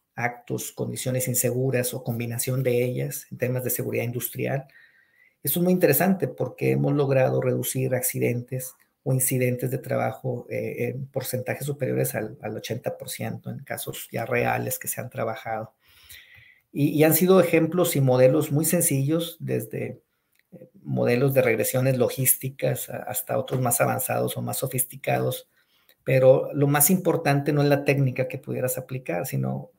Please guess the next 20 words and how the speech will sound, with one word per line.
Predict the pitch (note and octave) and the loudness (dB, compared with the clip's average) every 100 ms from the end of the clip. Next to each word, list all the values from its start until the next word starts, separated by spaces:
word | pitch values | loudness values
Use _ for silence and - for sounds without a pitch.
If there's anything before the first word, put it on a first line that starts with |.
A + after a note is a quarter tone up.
| _ | _
el | C3+ B2+ B2+ | -4 -4 -4
re-, | B2 A#2+ | -8 -8
el, | - C3 B2+ - | -8 -8 -8 -8
el | B2+ | -6
resolver | A#2 - B2 B2+ C3+ C3+ - _ _ | -4 -2 2 6 6 4 -10 _ _
el | C3 | -14
tema | - C3 C3 | -6 -4 -2
de | |
negocio, | B2 A#2+ B2+ - | -2 -2 -4 -6
¿no? | A#2 A#2 | -10 -10
Que | - | -10
se | - - | -10 -10
estaría | - A#2+ | -10 -12
trabajando | A#2 A#2+ A2+ - A#2+ A#2 A#2+ B2 _ - _ - - - _ | -10 -8 -8 -8 -10 -8 -10 -12 _ -20 _ -20 -20 -20 _
desde | - A#2+ B2 | -2 2 4
la | A#2+ - | 4 4
perspectiva | B2+ - B2+ C3 C3 | 0 0 -4 0 2
de | |
recursos | B2 A#2+ - B2 B2 | 0 -2 -8 -10 -8
humanos. | C3+ A#2 - A2+ - | -6 -6 -10 -14 -20